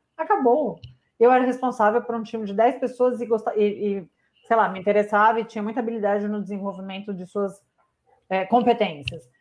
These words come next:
A coisa mais simples possível, isso é muito importante. Então, essa parte da, da ortografia e de como você escreve.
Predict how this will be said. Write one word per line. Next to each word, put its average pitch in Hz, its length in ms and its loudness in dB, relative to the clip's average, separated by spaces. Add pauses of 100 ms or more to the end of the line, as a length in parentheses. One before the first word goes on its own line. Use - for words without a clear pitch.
(240)
A 240 60 -8
coisa 294 200 0
mais 294 360 -2
simples 254 420 0
possível, 151 840 -6
isso 190 180 -6
é - 20 0
muito 202 240 -2
importante. 175 640 -6
Então, 196 400 0 (460)
essa 185 200 0
parte 196 360 0
da, 190 240 4
da 190 120 2
ortografia 196 800 0
e 220 60 -8
de 208 140 -6
como 220 160 -4
você 214 220 0
escreve. 139 580 -6